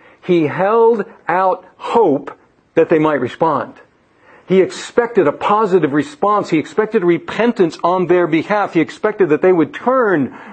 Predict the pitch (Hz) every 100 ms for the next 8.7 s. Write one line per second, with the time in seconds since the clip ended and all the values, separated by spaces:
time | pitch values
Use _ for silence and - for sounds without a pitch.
0 | - 190 190 180 151 135 - - 160 156
1 | - 240 208 156 160 - - 147 - -
2 | 233 208 165 170 - 170 160 180 180 120
3 | - - _ _ _ _ _ 151 160 151
4 | 202 175 123 196 233 214 185 165 - 190
5 | 180 147 - 165 - 143 - 165 143 127
6 | 147 143 127 143 127 - 156 127 - -
7 | - _ _ - - 127 202 226 175 196
8 | 226 160 - 190 202 -